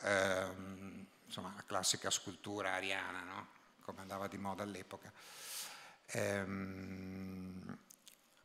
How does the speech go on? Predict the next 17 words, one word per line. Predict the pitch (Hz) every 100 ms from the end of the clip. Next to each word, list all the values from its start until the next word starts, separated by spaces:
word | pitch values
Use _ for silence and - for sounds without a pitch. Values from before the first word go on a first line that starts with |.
| - - - -
ecco, | 135 120 123
io | 143 156 139 -
leggerei | 120 127 120 135 139
anche | 135 131
qui | 131 143 131 -
un | 127 117
pezzetto | 135 - 131 -
in | 113
cui | 113 120 110
si | - -
scopre, | 117 - 123 120 - 117 113 - -
eh, | 117 107 104 104 104 101
la | 117 113
capacità | 120 123 - 110 120
di | 107
disegno | 107 101 113 107 107 107 110
del, | 101 104 101 98